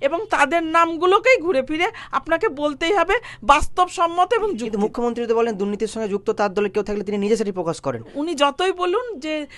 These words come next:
Speaker 1: যারা অপরাধ করেন, যারা অন্যায় করেন, উনি তাদের বিরুদ্ধে ব্যবস্থা নেন,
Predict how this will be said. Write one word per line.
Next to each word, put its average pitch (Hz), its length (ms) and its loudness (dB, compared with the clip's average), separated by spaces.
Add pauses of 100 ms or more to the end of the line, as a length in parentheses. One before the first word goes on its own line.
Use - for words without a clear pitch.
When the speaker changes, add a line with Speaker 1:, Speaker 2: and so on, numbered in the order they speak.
(120)
Speaker 1:
যারা 294 240 2
অপরাধ 320 720 0
করেন, 302 380 0
যারা 294 240 0
অন্যায় 285 500 0
করেন, 294 380 -2
উনি 285 260 -8
তাদের 277 360 -4
বিরুদ্ধে 294 520 -2 (280)
ব্যবস্থা 269 500 -2
নেন, 415 240 -2